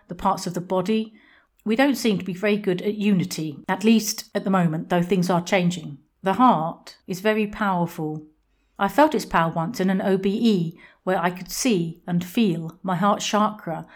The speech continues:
like a glowing engine full of power. Imagine being able to harness this power. We all have a heart, so we all have this incredible powerhouse. We only have to learn how to ignite it.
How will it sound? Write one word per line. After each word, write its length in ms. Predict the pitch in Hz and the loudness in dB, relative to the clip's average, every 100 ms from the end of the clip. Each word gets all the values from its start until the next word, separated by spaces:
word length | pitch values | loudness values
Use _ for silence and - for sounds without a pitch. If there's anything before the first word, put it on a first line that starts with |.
| - _ | -20 _
like 180 | 185 180 | -4 -2
a 80 | 185 | 0
glowing 460 | 180 208 220 214 | 2 4 6 6
engine 500 | 208 208 175 170 156 | 6 6 4 -2 -6
full 160 | - 185 | -4 0
of 140 | 180 | 0
power. 480 | 180 196 180 160 156 _ _ _ _ _ - - - | -2 -2 -2 -4 -8 _ _ _ _ _ -20 -20 -2
Imagine 440 | 214 226 277 285 240 | 6 8 8 6 6
being 280 | 214 208 | 4 2
able 340 | 208 202 175 175 | 2 2 0 -6
to 120 | 180 | -4
harness 400 | 190 196 175 175 | 0 2 0 -2
this 120 | 175 | -8
power. 520 | - 190 175 160 240 - _ _ _ | -4 -2 0 -2 -6 -16 _ _ _
We 160 | - 220 | 2 4
all 180 | 285 277 | 6 6
have 180 | 220 175 | 2 0
a 20 | |
heart, 520 | 170 160 185 - - | 0 2 2 -2 -8
so 140 | - 196 | -6 0
we 180 | 220 | 2
all 160 | 247 294 | 4 2
have 320 | - 185 160 | 0 -2 -2
this 180 | 185 175 | -6 -6
incredible 480 | 185 - 226 233 226 | -6 -2 -2 -2 -6
powerhouse. 840 | - 208 202 165 156 151 - - _ - | -4 0 0 -2 -6 -10 -14 -16 _ 4
We 160 | 208 | 8
only 260 | 240 254 254 | 10 10 8
have 260 | 226 214 | 4 2
to 100 | - | 0
learn 400 | 196 202 170 160 | 2 4 4 2
how 240 | 170 196 190 | -2 0 -2
to 200 | 185 - | -2 -6
ignite 520 | 175 180 180 180 180 | -2 0 0 -4 -6
it. 260 | 156 - | -12 -14